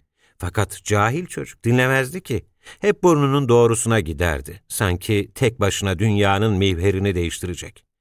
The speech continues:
Oğlum garson, bize bir şeyler getir bakalım. Okur okur kitaplarda yazılan şeyleri hakikat zannederek kafasına yerleştirirdi. Hayata bakmalı, hayata.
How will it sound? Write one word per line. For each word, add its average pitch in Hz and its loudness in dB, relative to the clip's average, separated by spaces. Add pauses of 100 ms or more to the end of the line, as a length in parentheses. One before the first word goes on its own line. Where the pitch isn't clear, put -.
(220)
Oğlum 147 2
garson, 156 2 (320)
bize 120 2
bir 135 -6
şeyler 147 2
getir 139 0
bakalım. 104 0 (1120)
Okur 160 4
okur 127 2
kitaplarda 107 0
yazılan 90 0
şeyleri 90 -2
hakikat 87 -2
zannederek 92 0
kafasına 98 -4
yerleştirirdi. 82 -6 (600)
Hayata 104 0
bakmalı, 107 0
hayata. 92 0